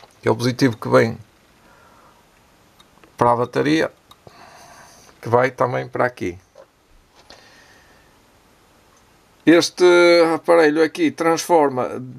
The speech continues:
vinte, doze volts neste caso, em, em duzentos e vinte.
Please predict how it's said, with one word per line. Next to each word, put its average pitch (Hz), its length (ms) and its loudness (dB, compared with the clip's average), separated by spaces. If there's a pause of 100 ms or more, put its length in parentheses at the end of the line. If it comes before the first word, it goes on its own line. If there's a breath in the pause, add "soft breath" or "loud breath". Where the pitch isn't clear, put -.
(200)
vinte, 156 540 -10
doze 135 340 0
volts 151 340 0
neste 147 280 -10
caso, 170 400 -2
em, 151 380 -8
em 143 200 -10
duzentos 147 300 -6
e 165 140 -4
vinte. 127 480 -6